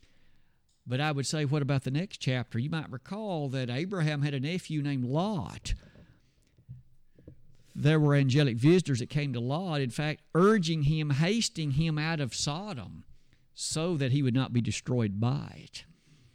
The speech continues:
Now, there's no indication that Lot knew who they were. I don't find anything in that particular chapter that would make me think that Lot was very knowledgeable of who they were.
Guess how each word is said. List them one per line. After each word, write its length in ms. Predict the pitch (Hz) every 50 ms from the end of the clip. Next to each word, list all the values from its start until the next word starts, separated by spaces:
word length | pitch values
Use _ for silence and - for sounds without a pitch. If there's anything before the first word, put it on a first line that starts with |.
| _ - _ _ _ _ _ _ _ _ - - - - - -
Now, 180 | 117 117 117
there's 240 | 113 147 151 135 135
no 180 | 160 170 175 180
indication 760 | 180 170 156 - - 190 208 220 202 160 - - 139 131
that 120 | 127 - -
Lot 360 | 139 143 165 175 196 156 -
knew 180 | 143 139 131 117
who 120 | 127 127
they 120 | 113 117
were. 640 | 110 107 135 151 165 156 110 - - - - - - - - - - - - _ _ _ - _ - - - - -
I 100 | - 135
don't 200 | 135 143 143 123
find 200 | - 156 156 151
anything 460 | 147 165 196 196 - - 196 190 185
in 140 | 185 190 185
that 180 | 185 180 - -
particular 320 | - - 180 - 156 131 -
chapter 440 | - - 185 214 214 190 - -
that 80 | 151 143
would 100 | 147 143
make 200 | 151 160 156 -
me 120 | 151 139
think 460 | - - - - 214 240 240 208 - - - - _ -
that 320 | - 110 127 143 139 -
Lot 380 | - 143 143 147 147 143 - -
was 200 | 135 131 117 95
very 440 | 107 104 123 170 180 190 190 180 156
knowledgeable 640 | 139 143 151 147 147 147 135 123 110 110 117 120
of 80 | 117 98
who 120 | 123 123
they 120 | 107 110 101
were. 560 | 98 107 110 98 92 92 90 90 90 92